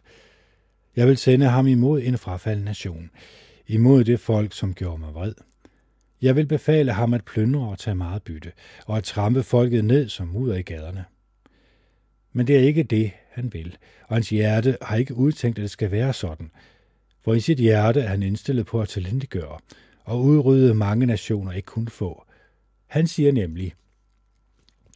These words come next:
"Har mine fyrster ikke alle sammen været konger? Er Kalno ikke ligesom Karkemis?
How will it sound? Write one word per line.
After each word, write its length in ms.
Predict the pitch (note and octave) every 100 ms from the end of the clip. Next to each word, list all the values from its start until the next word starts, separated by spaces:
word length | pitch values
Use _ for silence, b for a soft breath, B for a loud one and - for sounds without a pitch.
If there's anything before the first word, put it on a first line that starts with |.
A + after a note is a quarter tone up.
| B B B B B
"Har 120 | A#2
mine 240 | C3 D#3+
fyrster 420 | D3 A#2 A#2 - A2+
ikke 260 | A2+ B2
alle 260 | F#2+ G#2 A2+
sammen 300 | G2 G2+ F#2
været 160 | E2+
konger? 420 | - F#2 E2+ E2+ b b b b b b
Er 80 | A2
Kalno 440 | G2 G#2+ A2+ C#3+ A#2+
ikke 160 | B2+
ligesom 400 | G2+ F#2+ A#2 G2+
Karkemis? 640 | - C3 G2+ F2+ D#2+ -